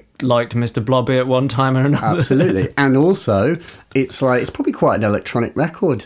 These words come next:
Speaker 2: now that I, if I went back and listened to it. I
Speaker 1: I
Speaker 2: re-
Speaker 1: <laughs> remember it now. Yeah, I started hearing it then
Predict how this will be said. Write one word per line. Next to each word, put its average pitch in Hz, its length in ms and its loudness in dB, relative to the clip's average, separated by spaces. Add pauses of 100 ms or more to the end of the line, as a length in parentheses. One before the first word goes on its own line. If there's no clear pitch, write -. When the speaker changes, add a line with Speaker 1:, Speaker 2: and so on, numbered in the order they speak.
Speaker 2:
now 113 280 0
that 98 340 -2
I, 101 120 0
if 101 200 -8
I 110 80 2
went 104 220 0
back 101 240 -4
and 104 120 0
listened 104 360 -2
to 92 160 -4
it. 82 180 -6 (580)
I 165 100 4
Speaker 1:
I 170 60 4
Speaker 2:
re- 185 180 2
Speaker 1:
<laughs> - 80 -4
remember 190 420 4
it 156 240 2
now. 170 60 2
Yeah, 165 160 4
I 160 40 2
started 156 380 2
hearing 156 320 2
it 110 80 -2
then 107 140 -2